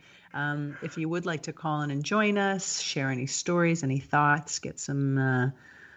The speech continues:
um, guidance, um, if there's any questions that you have,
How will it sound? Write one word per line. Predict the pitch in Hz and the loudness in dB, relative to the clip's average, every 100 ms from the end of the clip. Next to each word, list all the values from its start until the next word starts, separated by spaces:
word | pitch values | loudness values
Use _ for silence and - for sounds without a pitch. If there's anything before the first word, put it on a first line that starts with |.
| - - | -12 -4
um, | 151 143 139 | 0 2 4
guidance, | 147 147 151 156 151 - - 160 | 4 6 4 2 -2 -8 -10 -8
um, | 147 143 143 139 143 | -6 -4 -2 -2 -4
if | 156 139 | -8 -4
there's | 139 139 | 0 2
any | 131 | 0
questions | 135 151 - 160 156 | 0 0 0 -2 -2
that | - | -2
you | 165 | 0
have, | 151 151 156 151 | 2 4 2 0